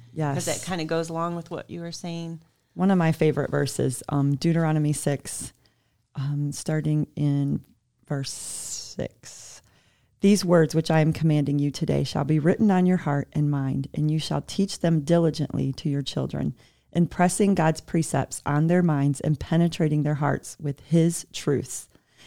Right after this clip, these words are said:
Speaker 1: and shall speak of them when you sit in your house and when you walk on the road and when you lie down and when you get up. In verse eight, "You shall bind them as a sign on your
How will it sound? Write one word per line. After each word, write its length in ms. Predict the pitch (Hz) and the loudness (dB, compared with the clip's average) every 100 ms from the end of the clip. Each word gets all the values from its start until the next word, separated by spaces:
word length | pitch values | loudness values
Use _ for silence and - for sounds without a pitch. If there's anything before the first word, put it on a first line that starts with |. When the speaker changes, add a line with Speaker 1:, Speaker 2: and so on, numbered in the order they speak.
| - _ _ | -20 _ _
Speaker 1:
and 140 | 165 165 | 0 2
shall 200 | 165 156 | 2 0
speak 500 | - - - 214 196 | 0 -4 0 0 0
of 140 | 147 | -2
them 220 | 143 143 | -2 0
when 120 | 147 147 | 2 2
you 100 | 143 | 0
sit 300 | - 196 - | 0 0 4
in 120 | 208 | 4
your 120 | 196 | 4
house 380 | 165 143 139 - | 2 0 -2 -4
and 140 | - 151 | 0 2
when 140 | 151 | 2
you 80 | 147 | 2
walk 300 | 139 147 - | 0 -2 0
on 120 | 165 | 2
the 80 | 170 | 2
road 300 | 156 135 131 - _ _ _ | 2 0 -2 -8 _ _ _
and 140 | 151 | 2
when 160 | 156 151 | 2 2
you 100 | 147 | 0
lie 300 | 147 143 190 | 0 2 4
down 380 | 196 143 139 151 _ _ _ - | 4 2 0 -4 _ _ _ -2
and 100 | 156 | 0
when 160 | 147 147 | 2 2
you 80 | |
get 160 | 139 139 | 0 0
up. 200 | 131 - _ _ _ _ _ _ - | -2 -6 _ _ _ _ _ _ -6
In 80 | 147 | -2
verse 260 | 151 - | -2 0
eight, 140 | - 180 | -2 0
"You 120 | 165 | -2
shall 200 | 156 156 | 0 0
bind 320 | 147 160 180 | 2 6 6
them 120 | 202 190 | 6 6
as 120 | 180 | 4
a 80 | 185 | 0
sign 400 | - 151 143 139 | 2 2 2 0
on 180 | 151 147 | 0 0
your 200 | 143 | 0